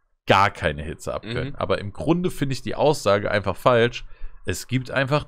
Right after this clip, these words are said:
Speaker 1: Tabaksorten, die verschieden viel Hitze brauchen. Und
Speaker 2: Ja.
Speaker 1: dein Job als halt Hookah-Master daheim ist es herauszufinden, wie viel Hitze kann ich ihm geben, bis
Speaker 2: Ja.
Speaker 1: er optimal läuft.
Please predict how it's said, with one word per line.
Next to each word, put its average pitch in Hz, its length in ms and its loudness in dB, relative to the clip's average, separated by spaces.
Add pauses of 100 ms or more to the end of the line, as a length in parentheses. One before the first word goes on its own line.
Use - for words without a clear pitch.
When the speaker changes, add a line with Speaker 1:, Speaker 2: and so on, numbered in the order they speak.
Speaker 1:
Tabaksorten, 107 800 0
die 113 100 -2
verschieden 120 600 -2
viel 117 260 0
Hitze 117 280 -2
brauchen. 117 640 2 (340)
Und 107 200 -2
Speaker 2:
Ja. 107 40 0
Speaker 1:
dein 120 260 6
Job 131 320 4 (300)
als 110 280 4
halt 107 320 4 (180)
Hookah-Master 117 680 4
daheim 117 480 4 (320)
ist 123 160 2
es 113 120 -6
herauszufinden, 107 680 2
wie 110 100 -2
viel 110 160 -2
Hitze 113 240 0
kann 180 340 -2
ich 110 140 -6
ihm 101 140 -6
geben, 101 260 -2
bis 117 200 -2
Speaker 2:
Ja. 117 80 2
Speaker 1:
er - 80 -6
optimal 120 520 2
läuft. 139 400 4